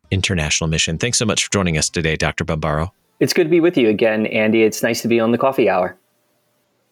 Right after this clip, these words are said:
Speaker 1: Always enjoy our chats. I think last time we got, uh, kind of academic, talking about some presentations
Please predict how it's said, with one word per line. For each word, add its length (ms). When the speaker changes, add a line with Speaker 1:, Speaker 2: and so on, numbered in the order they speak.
Speaker 1:
Always 240
enjoy 360
our 160
chats. 560
I 80
think 200
last 240
time 200
we 100
got, 340
uh, 120
kind 200
of 140
academic, 400
talking 300
about 160
some 160
presentations 880